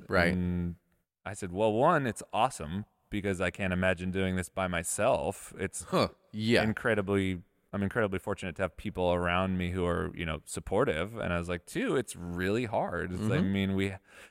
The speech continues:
Speaker 2: we have all of the conversations that come with being in a relationship with someone. Because
Speaker 1: Absolutely.
Speaker 2: you're in a relationship with someone
Speaker 1: Mm-hmm.
Speaker 2: and you've got multiple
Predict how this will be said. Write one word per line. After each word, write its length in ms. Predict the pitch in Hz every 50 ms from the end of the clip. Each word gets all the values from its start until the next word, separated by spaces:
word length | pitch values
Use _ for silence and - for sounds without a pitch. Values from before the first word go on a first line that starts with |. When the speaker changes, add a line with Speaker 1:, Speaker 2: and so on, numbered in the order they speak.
| _ _ _ _ _ _ _ _ _ _
Speaker 2:
we 140 | 98 107 110
have 160 | 113 123 117 107
all 380 | - - 104 104 107 117 123
of 100 | 120 107
the 80 | 104 113
conversations 720 | - - 104 98 95 90 - 95 90 85 - 95 92 87
that 140 | 90 95 - -
come 320 | - - 95 92 92 90
with 240 | 90 90 87 85 85
being 300 | 85 92 92 92 90 92
in 80 | 85 76
a 60 | 67
relationship 720 | 73 78 78 76 78 85 - 76 71 - - 73 64 _ - - - 101 101 _ _ _ _ -
with 200 | 87 90 85 - _ _ - 95
someone. 360 | - - 92 90 80 - -
Because 180 | - - 104 -
Speaker 1:
Absolutely. 300 | - - - 127 127 85
Speaker 2:
you're 100 | 87 90
in 60 | 90 95
a 60 | 104
relationship 640 | 107 123 147 175 214 202 151 127 - - 101 -
with 100 | - 90
someone 440 | - - 87 78 78 73 71 71 73
Speaker 1:
Mm-hmm. 320 | 80 85 87 90 95 101 101 - -
Speaker 2:
and 260 | 92 90 90 90 90 90
you've 120 | 90 82
got 220 | - 90 80 -
multiple 760 | 85 87 90 92 - - - 98 98 98 95 98 98 95 -